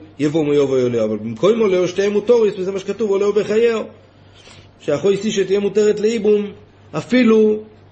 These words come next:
בחייהו. אם כן, לגלו יסער ודחד, איך היא משכחת לו? מה שכתוב לגלו יסער ובוסו, שהמשמעות זה אישה אחת בלבד.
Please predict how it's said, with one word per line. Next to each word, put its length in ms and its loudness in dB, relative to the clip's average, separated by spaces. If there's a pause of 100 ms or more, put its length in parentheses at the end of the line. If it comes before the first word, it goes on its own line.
(220)
בחייהו. 540 2 (1700)
אם 260 -6
כן, 160 0 (1500)
לגלו 380 2
יסער 440 2
ודחד, 480 -2
איך 200 -2
היא 80 -2
משכחת 520 -4
לו? 160 -8 (200)
מה 100 -6
שכתוב 280 -6
לגלו 260 0
יסער 200 -4
ובוסו, 340 -2
שהמשמעות 420 -2
זה 60 -4
אישה 300 -2
אחת 260 -2
בלבד. 380 0